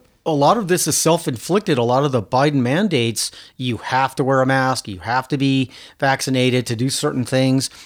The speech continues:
If you're in the trucking industry and you have to be vaccinated, a lot of people like me resist that. You know, there's not gonna be as much,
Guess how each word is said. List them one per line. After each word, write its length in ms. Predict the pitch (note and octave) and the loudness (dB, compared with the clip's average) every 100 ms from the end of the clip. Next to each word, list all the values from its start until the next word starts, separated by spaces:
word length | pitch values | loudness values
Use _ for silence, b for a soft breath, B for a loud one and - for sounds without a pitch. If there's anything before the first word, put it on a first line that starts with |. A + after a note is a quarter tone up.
| B | B
If 180 | C#3 A#2 | -6 2
you're 140 | F3+ | 4
in 80 | A#3 | 4
the 80 | G3 | 2
trucking 440 | - E3 F#3+ G#3 C#3+ | 2 0 0 2 2
industry 400 | A#2 A2+ - B2+ | 0 -2 -2 0
and 80 | B2+ | 2
you 60 | |
have 140 | D3+ D3 | 0 0
to 100 | C3 | 0
be 120 | C3 | 0
vaccinated, 640 | A#2+ C3+ - C3+ C#3+ D#3 | 0 0 -2 -2 0 0
a 60 | C#3+ | 2
lot 220 | C#3 G#3 | 2 2
of 40 | |
people 240 | - F3+ E3 | 0 -4 0
like 240 | C#3 B2 B B B - | 0 -2 B B B -2
me 300 | D3 A3 F3+ | 2 2 2
resist 520 | C3+ B2 A2 F#3+ - | 2 0 0 -2 0
that. 320 | C#3 B2+ - E3+ | 0 0 -2 -6
You 120 | F#3 | -2
know, 140 | C#3 D3+ | -2 -2
there's 240 | C#3+ C3 C3+ | -4 -2 -2
not 160 | D3 | -2
gonna 140 | D#3 D3 | -2 0
be 140 | D#3 | 0
as 180 | D3 A#2+ | 0 -2
much, 320 | C#3+ C#3+ - | -4 -4 -12